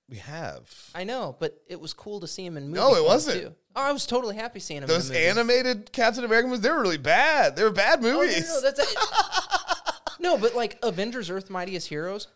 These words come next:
Speaker 2: great fucking series.
Speaker 1: Yeah.
Speaker 2: Great series, man.
Speaker 1: It had a good theme song, I'll give it that.
Speaker 2: The, uh,
Speaker 1: <laughs>
Speaker 2: Avengers Assemble!
Speaker 1: Yeah, it had a good
Speaker 2: Um,
Speaker 1: theme song, I'll give it that.
Speaker 2: The, uh,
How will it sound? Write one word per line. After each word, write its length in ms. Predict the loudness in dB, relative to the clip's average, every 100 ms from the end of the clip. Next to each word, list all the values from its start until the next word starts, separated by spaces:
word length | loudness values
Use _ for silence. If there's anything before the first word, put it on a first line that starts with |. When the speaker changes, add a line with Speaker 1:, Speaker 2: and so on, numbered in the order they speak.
| -16
Speaker 2:
great 320 | -8 -8 -6
fucking 280 | -8 -8 -10
series. 480 | -10 -10 -12 -12 -10
Speaker 1:
Yeah. 480 | -8 -8 -8 -10 -14 -18 -20 -20 -20
Speaker 2:
Great 300 | -14 -10 -10
series, 480 | -10 -10 -10 -10 -8
man. 300 | -6 -6 -6 -4
Speaker 1:
It 100 | 2
had 160 | 4 4
a 40 |
good 180 | 2 -4
theme 240 | -2 -2 -2
song, 340 | -4 -4 -4
I'll 120 | -6
give 140 | -6 -10
it 100 | -6
that. 240 | -4 -4
Speaker 2:
The, 180 | -6 -4
uh, 280 | -4 -6 -6 -10 -10
Speaker 1:
<laughs> 300 | -10 -8 -4 -2
Speaker 2:
Avengers 480 | -2 -2 -6 -8 -8
Assemble! 640 | -8 -6 -2 -2 0 0 4
Speaker 1:
Yeah, 280 | 6 6
it 40 | 6
had 120 | 6
a 40 |
good 100 | 6 4
Speaker 2:
Um, 100 | 2
Speaker 1:
theme 160 | -2
song, 340 | -4 -4 -6 -6
I'll 80 |
give 120 | -8 -6
it 80 | -6
that. 300 | -6 -8 _ _ -16
Speaker 2:
The, 400 | -10 -6 -6 -8 -14 _
uh, 60 | -18